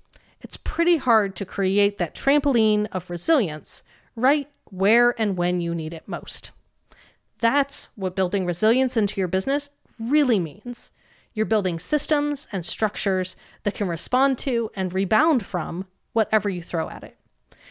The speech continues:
even if it's a risk or a crisis that you never saw coming. When I originally conceived of this series talking about risk,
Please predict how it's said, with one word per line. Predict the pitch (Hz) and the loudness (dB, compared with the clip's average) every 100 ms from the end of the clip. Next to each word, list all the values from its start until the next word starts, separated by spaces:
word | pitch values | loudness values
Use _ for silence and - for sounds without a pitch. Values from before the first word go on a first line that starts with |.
| - - | -14 0
even | 311 349 | 2 4
if | 320 | 4
it's | 277 202 | 2 2
a | |
risk | 185 247 254 - | 2 2 2 -4
or | 185 | -6
a | 170 | -6
crisis | - 226 - 233 - - - | -2 -2 0 -2 -2 -8 -6
that | 190 247 | -2 0
you | 262 | 0
never | 220 190 196 | 0 0 0
saw | - 175 | 0 0
coming. | - 160 - 214 - - - - - | -2 -12 -10 -14 -16 -20 -20 -20 -8
When | - 262 | 0 2
I | 247 277 277 | 4 4 4
originally | 247 233 302 381 370 | 2 2 2 4 4
conceived | - 220 - 214 208 185 | 4 2 4 2 4 0
of | 160 | -2
this | 156 | -6
series | - 165 156 156 - | -2 -2 -2 -4 -2
talking | 220 - 233 | 0 0 0
about | 190 170 156 | 0 0 -2
risk, | - - - | -8 -8 -10